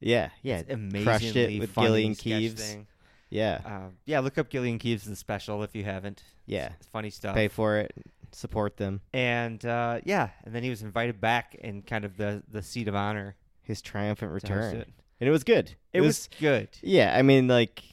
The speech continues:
Speaker 2: Well, we've always said that he would have been such a terrible fit at S N L.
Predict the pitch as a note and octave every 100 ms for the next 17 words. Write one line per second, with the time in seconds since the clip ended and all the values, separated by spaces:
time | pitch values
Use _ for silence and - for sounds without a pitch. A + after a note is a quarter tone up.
0 | - - - F3 D#3 C4+ D4+ B3 G#3+ D#3
1 | - D3+ B2+ G#2 A#2+ A2 A2 G#2+ G#2+ B2+
2 | A2+ G#2+ B2 A#2 A2 G2 - A2+ - A#2+
3 | - A2 - A2+ G2+ A#2+ E3